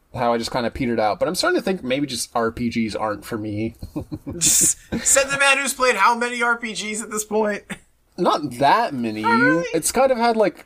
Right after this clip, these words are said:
Speaker 1: diminishing returns, right? So,
Speaker 2: Mm-hmm.
Speaker 1: nine I absolutely loved, but a huge part of that is just 'cause the world and characters, like,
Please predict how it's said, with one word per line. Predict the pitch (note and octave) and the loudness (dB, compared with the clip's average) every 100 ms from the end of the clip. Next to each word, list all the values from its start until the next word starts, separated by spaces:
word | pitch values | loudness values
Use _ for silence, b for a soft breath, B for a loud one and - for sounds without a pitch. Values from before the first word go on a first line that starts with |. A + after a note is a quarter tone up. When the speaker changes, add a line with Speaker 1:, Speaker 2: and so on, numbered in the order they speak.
| - - | -18 -8
Speaker 1:
diminishing | C3 C#3+ D3+ - | -4 0 -2 -2
returns, | D3 A2 - G2 F#2+ - | -4 -4 -6 -6 -8 -4
right? | A2+ G#2 G#2 - | -2 -2 -4 -4
So, | - A#2+ G#2 | -2 0 -2
Speaker 2:
Mm-hmm. | G2 - - _ _ - | -4 -10 -18 _ _ -2
Speaker 1:
nine | E3+ G3 F3 | 2 4 2
I | C#3+ | 2
absolutely | C#3+ D3 D#3 C#3+ | 0 0 -2 0
loved, | B2+ G#2 G#2 A#2+ - - _ b b b b b | 0 0 -2 -8 -20 -20 _ b b b b b
but | D3+ - | -2 0
a | |
huge | F3 E3+ | 0 0
part | D3 C#3+ | 2 4
of | |
that | A#2+ A2+ | 2 -2
is | |
just | B2 - | -6 -8
'cause | A#2 | -8
the | A#2 | -6
world | G#2 A2 A2 | -2 -2 -2
and | G#2 | -8
characters, | - G#2 G#2+ E3+ E3+ D3+ | -8 -6 -4 0 0 2
like, | A#2 A2 G#2+ | 0 0 -4